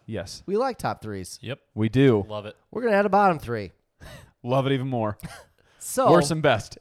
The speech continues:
Speaker 2: <laughs> Yes,
Speaker 1: Bam.
Speaker 2: basically. So, um, it's just, it's pretty straightforward. I want the top three teams in the league in order, and I want the bottom three teams. Who cares about the ones in the middle?
Speaker 1: Yep.
Speaker 2: There's a lot of 'em.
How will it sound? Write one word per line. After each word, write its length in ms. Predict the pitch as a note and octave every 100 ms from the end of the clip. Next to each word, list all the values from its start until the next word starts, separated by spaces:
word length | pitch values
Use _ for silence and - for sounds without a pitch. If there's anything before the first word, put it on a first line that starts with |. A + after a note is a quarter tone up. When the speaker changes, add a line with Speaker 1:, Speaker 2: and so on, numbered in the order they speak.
| - -
Speaker 2:
<laughs> 260 | - _ -
Yes, 420 | G3+ D3 - - _
Speaker 1:
Bam. 140 | G3+ A#3
Speaker 2:
basically. 480 | - B2+ A2+ A2 _ _ _ _ _ _
So, 500 | - G#3+ G3 B2+ F#2+ _ _ _ -
um, 520 | D3 D3+ D3+ D3 C#3+ - _ _ - - -
it's 180 | D3+ -
just, 400 | F3+ - - -
it's 80 | D3
pretty 220 | F3+ F3
straightforward. 580 | F#3 E3 - C3+ G#2+ G2 A#2+
I 120 | C#3
want 200 | D3 -
the 80 | A#2
top 320 | D#3 D#3+ -
three 160 | D#3+
teams 320 | D3+ E3 D3+ C3+
in 80 |
the 60 | C#3
league 300 | C#3 C#3+ B2+
in 100 | C3+
order, 320 | C3+ C3+ C3+
and 80 | B2+
I 80 | B2+
want 140 | B2+
the 80 | B2
bottom 260 | A#2+ A#2+ A2+
three 200 | - A#2
teams. 340 | - A#2 A2+
Who 80 | D#3+
cares 300 | C#3+ C#3 B2
about 180 | A#2 B2
the 80 | A#2+
ones 220 | B2 A2
in 60 | A2+
the 60 |
middle? 380 | A#2+ C3 C#3+ C3+ _ -
Speaker 1:
Yep. 220 | A#2+ -
Speaker 2:
There's 160 | B2+
a 40 | A#2+
lot 240 | B2+ C3+
of 80 | C3
'em. 220 | C3+ C3+